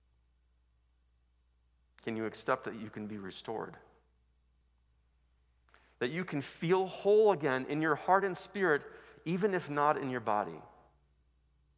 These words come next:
Because you do still matter. And you can find that restoration, but only if you want to.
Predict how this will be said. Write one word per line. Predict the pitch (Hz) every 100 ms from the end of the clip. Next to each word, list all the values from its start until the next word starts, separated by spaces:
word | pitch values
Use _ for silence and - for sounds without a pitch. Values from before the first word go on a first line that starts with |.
| _
Because | 131 143 123
you | 113 135 190 190 190 _ 120
do | 147 151 151 160
still | - - 127 117
matter. | 127 147 147 95 - - _ _ _ _ _ _ _ _ _ _ _ -
And | 110
you | 160
can | 185 151
find | - 165 165 185
that | 156 -
restoration, | 123 110 - 104 95 95 98 95 - - _
but | - - -
only | 165 190 175 143 127 - - - _ _ _ _ _
if | 117 -
you | 127
want | 107 95 90 -
to. | 82